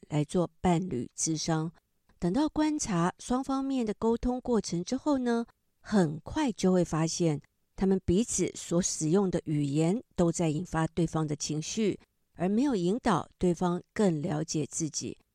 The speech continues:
曾经有人跟我反映，先生非常没有耐性听他说话，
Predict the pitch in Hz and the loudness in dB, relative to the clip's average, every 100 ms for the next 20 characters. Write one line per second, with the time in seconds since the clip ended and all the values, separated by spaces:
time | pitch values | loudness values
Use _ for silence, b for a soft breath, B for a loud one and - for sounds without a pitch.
0 | _ b b - 240 269 339 302 165 175 | _ b b 2 2 4 4 6 4 2
1 | 180 240 214 196 180 151 175 185 165 b | 2 4 4 2 0 0 2 0 -2 b
2 | b - 302 320 302 302 - 339 330 233 | b -4 -2 0 -2 -2 2 2 2 0
3 | 196 208 185 170 185 175 180 170 - 175 | 2 4 4 4 2 2 0 -2 -2 -2
4 | 175 165 - 170 165 175 151 | 0 -2 0 0 2 0 0